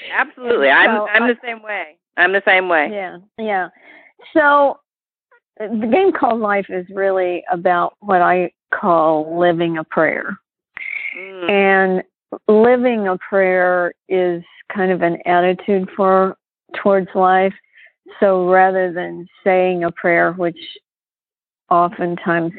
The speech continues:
Speaker 2: comes from our brains. It's like being in communion with the universe. So if you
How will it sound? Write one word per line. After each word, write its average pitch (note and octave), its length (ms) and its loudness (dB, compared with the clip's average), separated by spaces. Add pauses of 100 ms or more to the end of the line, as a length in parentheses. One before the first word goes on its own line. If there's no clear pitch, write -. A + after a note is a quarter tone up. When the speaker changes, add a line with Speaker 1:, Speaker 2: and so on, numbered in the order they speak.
Speaker 2:
comes F3+ 240 0 (100)
from E3+ 220 2
our E3 120 0
brains. F3 600 0 (1300)
It's F#3+ 160 2 (140)
like F#3 380 2 (480)
being G#3+ 280 2
in F#3 200 0
communion F3+ 640 -4
with F3 180 -8
the F3+ 60 -8
universe. E3+ 580 -6 (240)
So F3+ 420 2
if G3 220 0
you F#3+ 80 4